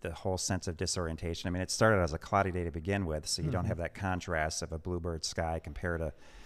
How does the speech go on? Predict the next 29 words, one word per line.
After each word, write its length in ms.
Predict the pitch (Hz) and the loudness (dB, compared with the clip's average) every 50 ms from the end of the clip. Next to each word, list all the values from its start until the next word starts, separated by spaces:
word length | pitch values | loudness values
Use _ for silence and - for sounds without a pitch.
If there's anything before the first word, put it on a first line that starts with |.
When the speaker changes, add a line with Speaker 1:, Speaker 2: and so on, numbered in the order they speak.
| - - - - - - - - - | -16 -16 -18 -18 -20 -20 -20 -12 -4
Speaker 1:
everything 380 | - 120 107 107 98 - 90 92 | 0 0 2 2 2 2 2 4
else. 280 | 98 107 101 92 - - | 6 6 6 6 4 2
So 100 | - 98 | 0 0
you're, 240 | 90 95 117 135 - - - - - - - - 175 175 | 2 4 2 2 0 -4 -18 -20 -20 -20 -20 -20 -18 -14
well, 220 | 180 170 135 139 - | -10 -8 -4 -2 0
I'm 160 | - 117 110 | 2 2 2
sure 160 | 98 - - 110 | 2 0 -2 0
there's 120 | 110 92 | 0 2
a 60 | 98 | 4
lot 200 | 95 98 98 104 | 6 8 8 8
of 60 | 107 - | 8 6
things 180 | 98 92 85 - | 4 0 2 2
going 200 | 104 90 87 90 | 2 2 2 2
on 40 | 87 | 2
in 60 | 87 | 2
your 80 | 87 85 | 2 2
mind. 180 | 87 87 90 | 4 4 6
Obviously, 340 | 90 95 104 104 101 - - | 6 6 6 4 2 -2 -2
the 80 | 90 85 | -2 -4
first 300 | - - 117 113 - - | 0 0 0 2 2 0
thing 120 | - 101 | 0 0
that 60 | 90 | 0
you're 80 | 90 87 | 0 -2
thinking 240 | - 104 98 - 92 | -2 -2 -2 0 2
about 140 | 90 85 85 | 2 2 2
is, 100 | 82 85 | 2 2
"Where's 200 | 92 101 104 95 | 2 2 2 2
my 100 | 98 95 | 2 0
brother?" 420 | 85 87 98 90 82 78 87 92 | 2 4 4 4 4 4 2 2